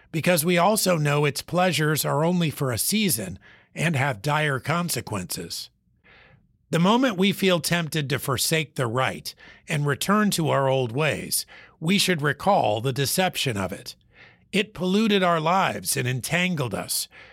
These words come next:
requiring a sacrifice to be made on our behalf. Christ paid the cost.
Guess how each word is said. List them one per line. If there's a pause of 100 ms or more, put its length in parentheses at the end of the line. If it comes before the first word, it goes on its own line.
(120)
requiring
a
sacrifice
to
be
made
on
our
behalf. (840)
Christ
paid
the
cost.